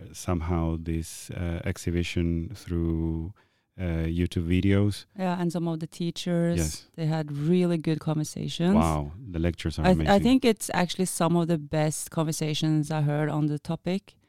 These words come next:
Speaker 1: Yeah.
Speaker 2: And I feel like they have this good combination of being true to the authentic teachings, but at the same time bring it back to the world.
Speaker 1: Mm-hmm.
Speaker 2: Um,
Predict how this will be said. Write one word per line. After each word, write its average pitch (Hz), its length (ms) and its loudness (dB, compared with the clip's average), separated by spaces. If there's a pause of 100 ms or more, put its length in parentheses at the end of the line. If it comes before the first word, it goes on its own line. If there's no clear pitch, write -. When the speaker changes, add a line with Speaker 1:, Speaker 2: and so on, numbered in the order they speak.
(100)
Speaker 1:
Yeah. 165 140 -4
Speaker 2:
And 165 100 6
I 160 40 4
feel 165 160 4
like 165 240 2
they 165 80 4
have 175 320 4
this 160 160 2
good 156 200 -2
combination 156 560 0
of 151 200 -4
being 156 440 0
true 156 260 -2
to 156 160 -2
the 147 220 0
authentic 147 720 -2
teachings, 156 600 0
but 143 160 -2
at 143 120 -2
the 147 80 -6
same 147 280 -2
time 143 200 0
bring 143 200 0
it 135 80 0
back 139 200 -2
to 151 120 -6
the 139 380 0
world. 147 520 0
Speaker 1:
Mm-hmm. 92 500 0 (200)
Speaker 2:
Um, 156 680 2